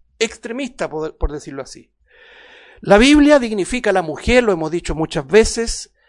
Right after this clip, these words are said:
La Biblia no le permite a la mujer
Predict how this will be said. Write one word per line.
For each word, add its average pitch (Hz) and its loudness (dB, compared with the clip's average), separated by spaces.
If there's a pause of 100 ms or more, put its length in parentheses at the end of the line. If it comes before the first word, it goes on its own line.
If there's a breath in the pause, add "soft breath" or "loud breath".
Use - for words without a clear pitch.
(160)
La 156 -2
Biblia 220 0
no 208 2
le 233 0
permite 202 -4
a - 2
la 190 -4
mujer 208 0